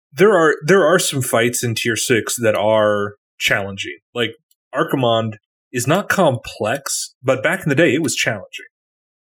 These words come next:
Granted, my guild then found out about a pretty much, like, almost a borderline exploit where if you hide behind a tree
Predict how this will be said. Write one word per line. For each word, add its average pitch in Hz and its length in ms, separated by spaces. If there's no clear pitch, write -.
Granted, 139 480
my 135 140
guild 135 380
then 131 180
found 120 260
out 117 160
about 110 380
a 104 480
pretty 151 160
much, - 480
like, 113 280
almost 127 340
a 117 60
borderline 110 520
exploit 101 580
where 107 120
if 101 160
you 110 120
hide 110 260
behind 107 340
a - 40
tree 104 580